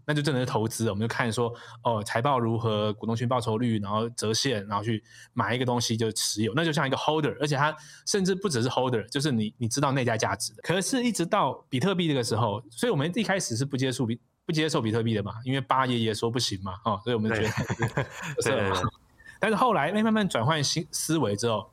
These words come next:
Speaker 1: 对于比特币而言，我们又是 holder。可是这个 holder 跟一开始的股票的 holder 不一样，比较像是一种集体信仰。当然很多人他拿，呃，传统的一些折现模型或者各种模型要来去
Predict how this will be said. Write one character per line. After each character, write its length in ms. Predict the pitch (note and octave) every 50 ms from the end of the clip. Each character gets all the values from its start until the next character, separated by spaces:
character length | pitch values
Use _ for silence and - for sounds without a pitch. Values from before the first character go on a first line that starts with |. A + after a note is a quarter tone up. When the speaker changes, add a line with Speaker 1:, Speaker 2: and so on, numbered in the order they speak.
| - _ -
Speaker 1:
对 160 | A3+ A3+ F#3+
于 40 | C#3
比 160 | - - A#2
特 200 | A2+ F3+ F#3 D#3
币 180 | E3 D#3+ C3
而 80 | A2+ G#2
言， 160 | G#2 G2+ G2+
我 80 | A2 G#2
们 100 | A2 B2
又 60 | B2
是 80 | A#2+ A#2
holder。 280 | - A#2+ A2+ A2+ G#2+
可 80 | F#2+ B2+
是 60 | F3
这 20 |
个 120 | A#3 C4+ G#3
holder 320 | G#3+ A3 A#3 G#3 D3+ B2
跟 320 | - F3 F3 E3+ E3+ F3 - _ _
一 100 | - A3
开 240 | G#3 - - A3+ A3
始 240 | G3+ - - A#2 G#2
的 140 | G2+ G2+ A2+
股 180 | A2+ - A#2
票 140 | G#2+ D3 D#3+
的 40 | C#3+
holder 240 | A2+ C#3 C#3 A#2+ G#2+
不 120 | G#2+ B2
一 100 | A2 G#2
样， 180 | A2 G#2+ F2+ - - - - - - - - - -
比 80 | -
较 100 | G3+ A#3
像 220 | A3 - G#3 G3+ F3+
是 420 | - - F#3+ D3+ A#2 A#2+ - - _
一 80 | G#3 G#3
种 200 | F3 C#3 A2+ A2+
集 220 | A2+ - A#2+ D3
体 220 | F3+ - - - F#2+
信 320 | - - F3+ C3+ G#2 G2+
仰。 200 | G2+ F#2 - - - _ - - - -
当 120 | - C4
然 80 | C4+ D#3
很 160 | C3 B2 A#2+
多 160 | D3 F3 F#3+
人 140 | F3 B2+ A#2
他 100 | D3 D3
拿， 380 | E3 C#3 G#2+ G#2 G#2+ G#2 A2+ - - - _ _ _ _ -
呃， 360 | A#2+ A2 G#2 G2+ G2+ G#2 A#2+ - -
传 240 | - - B2+ D3 D#3+
统 140 | D#3 A#2+
的 60 | A2 B2
一 20 |
些 160 | B2 - C3
折 180 | C3+ - A#2 A2
现 160 | A2+ C#3+ C#3+
模 220 | A#2 G#2+ G#2 A2
型 160 | A2+ - A2 G#2+
或 80 | B2+
者 100 | C#3 C3+ - - - - _ _ _ -
各 100 | - A#3
种 140 | B2+ A2 G2+
模 180 | G#2 G#2 A#2
型 200 | A#2+ - - G#2+
要 100 | D3+ C#3
来 180 | A2+ G2+ G2 G#2
去 160 | - -